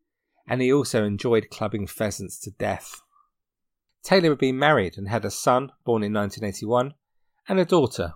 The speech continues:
born in nineteen eighty-three. Now divorced, Taylor was a parcel delivery worker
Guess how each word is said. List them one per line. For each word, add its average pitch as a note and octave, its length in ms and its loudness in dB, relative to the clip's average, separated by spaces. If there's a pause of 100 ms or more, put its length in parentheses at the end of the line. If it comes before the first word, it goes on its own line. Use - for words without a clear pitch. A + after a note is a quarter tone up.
(120)
born G#2+ 180 0
in G#2 100 -2
nineteen G2+ 340 -4
eighty-three. F#2+ 640 -8 (1300)
Now F#3 160 6
divorced, - 640 0 (380)
Taylor E3 300 4
was A#2 140 0
a A#2 60 -4
parcel C#3 480 0
delivery A2 420 0
worker F#2 460 -2